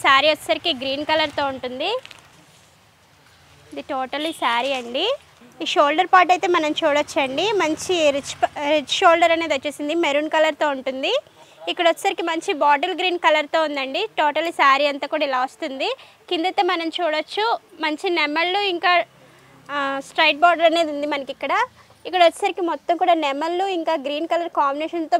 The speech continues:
బిగ్ బార్డర్ అనేది ఇచ్చేసారు. totally శారీ వచ్చేసరికి ఇలా ఉంటుందండి. పళ్ళు పాటు వచ్చేసరికి మనకి స్ట్రైప్ లైన్ అనేది ఇస్తారండి. పళ్ళు పాటు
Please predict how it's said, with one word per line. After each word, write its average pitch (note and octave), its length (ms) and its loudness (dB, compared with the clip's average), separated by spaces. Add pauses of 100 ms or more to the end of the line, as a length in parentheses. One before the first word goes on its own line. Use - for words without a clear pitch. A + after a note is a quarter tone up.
బిగ్ A#3 180 -10
బార్డర్ D#4 260 2
అనేది D4+ 220 -8
ఇచ్చేసారు. D4 480 -4 (480)
totally F4+ 320 0 (100)
శారీ D4 300 4
వచ్చేసరికి F#4+ 400 -4
ఇలా D4+ 200 4
ఉంటుందండి. C4 460 -6 (120)
పళ్ళు F4 260 0
పాటు F#4 200 0
వచ్చేసరికి F4 380 -6
మనకి F#4 240 -4
స్ట్రైప్ D4 380 0
లైన్ E4 220 0
అనేది E4 260 -6
ఇస్తారండి. A#3+ 480 -6 (840)
పళ్ళు D#4 240 0
పాటు E4+ 120 0